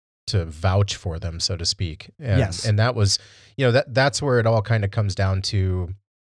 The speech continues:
Speaker 1: uh, w-, when you see something and you can tell in your heart when it's not right, right?
Speaker 2: Yep. Yeah.
Speaker 1: When you see something that's not right, speak up.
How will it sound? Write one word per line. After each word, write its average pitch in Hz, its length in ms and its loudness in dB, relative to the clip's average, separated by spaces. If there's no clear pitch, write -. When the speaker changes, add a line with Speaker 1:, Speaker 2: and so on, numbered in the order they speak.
Speaker 1:
uh, 90 260 -6
w-, 120 300 -8
when 147 200 -2
you 143 120 2
see 160 280 0
something 95 560 -2
and 104 420 2
you 160 200 -4
can 127 160 -2
tell 127 260 2
in 110 80 0
your 92 120 2
heart 117 300 2
when 95 120 -2
it's 92 180 -6
not 104 220 -4
right, 98 320 0
right? 95 120 2
Speaker 2:
Yep. - 200 2
Yeah. 139 220 8
Speaker 1:
When 147 140 2
you 156 140 0
see 156 220 -2
something 113 340 0
that's 101 200 -2
not 110 200 2
right, 104 280 4
speak - 340 -8
up. 82 160 -8